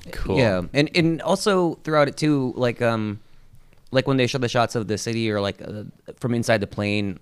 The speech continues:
Speaker 2: it had that kinda look of, like, like, the eighties.
Speaker 1: It
Speaker 2: Like,
Speaker 1: was
Speaker 2: the
Speaker 1: stock footage.
Speaker 2: Stock footage,
Speaker 1: Yeah,
Speaker 2: yeah.
Speaker 1: yeah. So,
Speaker 2: But it,
Speaker 1: like
Speaker 2: it's like the lights are kind of all, like, I don't know, it reminds me of a little bit almost of, like, um,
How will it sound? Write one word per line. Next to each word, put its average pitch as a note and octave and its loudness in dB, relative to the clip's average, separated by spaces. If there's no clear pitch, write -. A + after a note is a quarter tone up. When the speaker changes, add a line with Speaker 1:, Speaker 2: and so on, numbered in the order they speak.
Speaker 2:
it G2+ -4
had G#2 0
that G2+ -4
kinda A2 -4
look G#2+ 0
of, G2 -8
like, G2 -4
like, F#2 -4
the F#2+ -8
eighties. F#2 -8
Speaker 1:
It D3+ 4
Speaker 2:
Like, D3 4
Speaker 1:
was C#3 10
Speaker 2:
the - 0
Speaker 1:
stock A#2+ 8
footage. F#2 0
Speaker 2:
Stock A#2 2
footage, F#2+ -2
Speaker 1:
Yeah, A2+ 6
Speaker 2:
yeah. G2 2
Speaker 1:
yeah. F2+ -2
So, - 4
Speaker 2:
But C#3+ 10
it, - 6
Speaker 1:
like G#2+ 4
Speaker 2:
it's - 0
like B2 0
the B2+ 4
lights A#2 2
are A#2+ -14
kind A2+ -2
of G#2 -2
all, G2+ 0
like, - -4
I - -12
don't C3+ 0
know, A2 4
it G#2+ 2
reminds B2+ 0
me B2+ 4
of A2 2
a A2 -8
little A#2+ 2
bit A2+ 2
almost G#2 0
of, F#2+ -4
like, F#2+ -4
um, F#2 -4